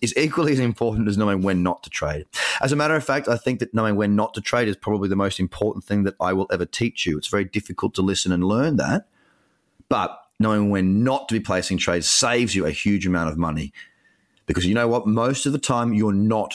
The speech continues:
trading as a trader, as opposed to placing trades. You're not trading. A lot of the time, you're trying to tell your brain,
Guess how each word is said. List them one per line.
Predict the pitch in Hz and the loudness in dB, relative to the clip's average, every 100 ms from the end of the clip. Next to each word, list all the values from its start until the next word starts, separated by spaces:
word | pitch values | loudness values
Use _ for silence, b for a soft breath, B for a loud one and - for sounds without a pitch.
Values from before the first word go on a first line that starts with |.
| - | -6
trading | - 113 123 107 71 69 - 78 | -2 0 0 0 0 -4 -8 -4
as | 73 | -4
a | |
trader, | - 76 65 64 - _ | -2 -4 -4 -8 -14 _
as | - | -6
opposed | 82 95 90 | -2 0 -2
to | - | -4
placing | - 90 85 | -2 -2 -2
trades. | 76 67 67 80 | -6 -6 -6 -2
You're | 82 | 2
not | 92 101 92 - | 2 2 -2 -4
trading. | - 71 67 69 B B B | -6 -4 -6 -8 B B B
A | 113 | 0
lot | 117 | 2
of | 131 | 0
the | - | 0
time, | 120 117 | 0 0
you're | 110 | 0
trying | - 107 107 | 0 0 0
to | |
tell | 104 113 | -2 0
your | 104 92 | 2 0
brain, | 90 131 123 90 92 | 0 0 2 2 0